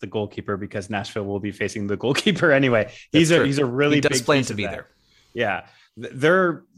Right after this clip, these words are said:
Speaker 1: they're protecting him in, in the ways that teams protect a, a really good keeper, which is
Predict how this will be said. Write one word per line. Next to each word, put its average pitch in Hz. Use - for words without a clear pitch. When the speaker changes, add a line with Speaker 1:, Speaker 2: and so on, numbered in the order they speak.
Speaker 1:
they're 156
protecting 147
him 143
in, 127
in 123
the 117
ways 113
that 113
teams 113
protect -
a, -
a 117
really 107
good 98
keeper, 104
which 101
is 98